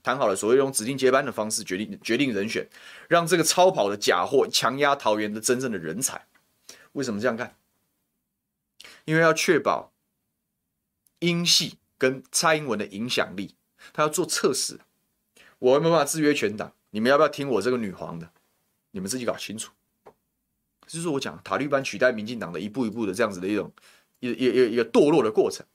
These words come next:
就做这样，做这样测试。所以显然大家都，“好，我们听你的，我们唯女皇大人是从”，大家就跪舔了起来，一片的跪舔。那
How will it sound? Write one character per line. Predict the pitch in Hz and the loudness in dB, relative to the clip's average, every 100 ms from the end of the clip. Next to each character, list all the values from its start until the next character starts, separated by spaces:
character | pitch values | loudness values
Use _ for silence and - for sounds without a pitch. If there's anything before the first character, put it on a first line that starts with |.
| _ _ _ _ | _ _ _ _
就 | - | -10
做 | - | -4
这 | 147 | -2
样， | 139 | -2
做 | 113 - - | -4 -8 -8
这 | 143 | -6
样 | 131 | -4
测 | - - | -4 -6
试。 | - - _ _ _ _ _ - - - | -6 -10 _ _ _ _ _ -20 -20 -20
所 | - 170 | 0 2
以 | 165 | 4
显 | - 165 | 4 6
然 | 180 | 6
大 | 190 | 6
家 | 208 | 6
都 | 214 214 | 6 4
，“好， | 160 170 190 190 | 4 4 4 -2
我 | 135 | -6
们 | 147 | -4
听 | 175 175 | -2 0
你 | 135 | 4
的， | 113 | 4
我 | 101 120 | 4 2
们 | 127 | 2
唯 | 127 143 175 | 6 6 4
女 | 185 147 | 2 -2
皇 | 120 123 | -2 0
大 | 165 151 | 2 2
人 | 131 | 2
是 | 131 165 | -2 -4
从”， | - 92 85 _ - | -2 -2 -4 _ -2
大 | 123 | 2
家 | 127 | 2
就 | |
跪 | 123 170 | 2 2
舔 | 120 90 | 2 0
了 | 85 | -6
起 | - | -4
来， | 76 76 | -4 -6
一 | 123 | -8
片 | - 165 | -2 0
的 | 113 | 0
跪 | 107 135 | 0 -2
舔。 | - - _ _ _ _ _ _ _ _ _ _ _ _ | -2 -12 _ _ _ _ _ _ _ _ _ _ _ _
那 | - 185 - | -6 -6 -6